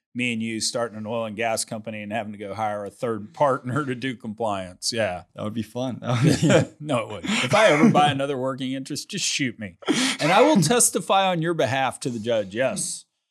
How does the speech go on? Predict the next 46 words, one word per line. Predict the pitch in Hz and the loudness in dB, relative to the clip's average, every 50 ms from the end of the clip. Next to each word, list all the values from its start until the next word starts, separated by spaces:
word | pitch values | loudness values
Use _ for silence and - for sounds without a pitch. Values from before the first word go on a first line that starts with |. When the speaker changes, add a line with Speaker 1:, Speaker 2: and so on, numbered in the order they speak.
| _ _ _ - | _ _ _ -4
Speaker 1:
Yes, | 123 135 131 120 - - | -2 -2 0 0 -2 -4
I | 139 139 | -6 -4
told | - 160 160 170 165 | -2 0 0 0 0
him | 170 160 151 | -2 -4 -2
to | 147 | -2
shoot | 131 - - 160 156 156 151 | 0 0 2 2 2 2 2
me | 131 127 | 0 0
if | 117 98 | 0 2
I | 123 120 | 2 0
buy | 113 117 117 117 117 | 2 2 2 2 2
a | 113 113 | 2 2
working | 110 107 117 120 110 - 117 104 98 | 0 0 0 -2 -2 -4 -8 -8 -8
interest | 90 90 92 - 85 82 - - | -10 -12 -12 -12 -8 -6 -6 -6
again. | - 90 95 92 90 - - _ _ _ _ _ _ _ _ | -6 -6 -8 -10 -10 -12 -16 _ _ _ _ _ _ _ _
Speaker 2:
Um, | - 123 117 101 95 95 95 - - _ _ - - 147 135 - _ _ _ | 0 2 2 4 2 2 -2 -4 -8 _ _ -12 -10 -8 -10 -10 _ _ _
and, | - 123 113 117 120 113 | 0 2 4 4 4 4
uh, | 120 113 104 101 98 98 95 - - _ | 4 4 4 4 2 0 -2 -4 -8 _
the, | - 117 127 117 113 107 | -6 -2 0 0 0 0
the | 113 123 123 123 | 0 0 2 4
other | 127 143 143 | 4 4 2
theory, | 127 - 127 120 123 | 2 2 2 2 2
I | 117 | 2
guess, | 104 117 110 - | 2 2 2 0
is | 131 117 123 117 95 | 0 0 -2 -4 -2
more, | 107 107 107 104 107 107 110 110 95 - | 0 0 2 2 2 2 0 0 -2 -2
i-, | 117 110 - | -4 -4 -2
is | 127 131 110 - | -2 -2 0 0
retribution, | 120 123 120 120 - 135 113 120 117 - 127 110 107 107 - _ _ - | 2 0 0 0 0 -2 -2 -2 -2 -2 -2 -4 -4 -6 -8 _ _ -2
uh, | 135 110 | 0 2
restitution | 113 127 123 - 151 - 123 123 117 - 120 | 2 2 0 0 -2 -2 -2 -4 -2 -2 -4
and | 110 107 | -4 -4
retribution, | 104 104 - 110 95 104 104 104 104 - 107 107 | -4 -4 -6 -8 -8 -6 -6 -8 -8 -8 -8 -6
right? | 104 101 110 110 | -6 -6 -6 -4
So, | - - 120 120 | -4 -4 -4 -4
so | - - 139 | -4 -4 -4
the | 127 | -6
thing | 123 - 143 143 147 147 | -4 -2 -2 0 0 2
is, | 143 120 117 | 0 0 0
you | 120 | -2
know, | 110 107 104 98 - - _ _ _ _ _ _ _ _ _ _ _ _ _ _ - | -2 -4 -4 -8 -12 -16 _ _ _ _ _ _ _ _ _ _ _ _ _ _ -4
uh, | 127 123 120 120 | 0 0 2 2
make | 120 131 131 - | 2 2 2 2
it | 156 151 156 | 0 0 -2
clear | - - 131 123 120 123 120 | -4 -6 -4 -2 -2 -2 -2
that, | 107 107 101 98 98 101 - _ _ _ _ _ _ _ _ _ _ _ _ _ _ _ _ _ _ _ _ - - - | 0 -2 -2 -2 -4 -8 -12 _ _ _ _ _ _ _ _ _ _ _ _ _ _ _ _ _ _ _ _ -12 -10 -6
um, | 131 123 110 104 101 101 101 101 104 95 - | -4 -2 -2 -2 -2 -2 -4 -4 -6 -8 -10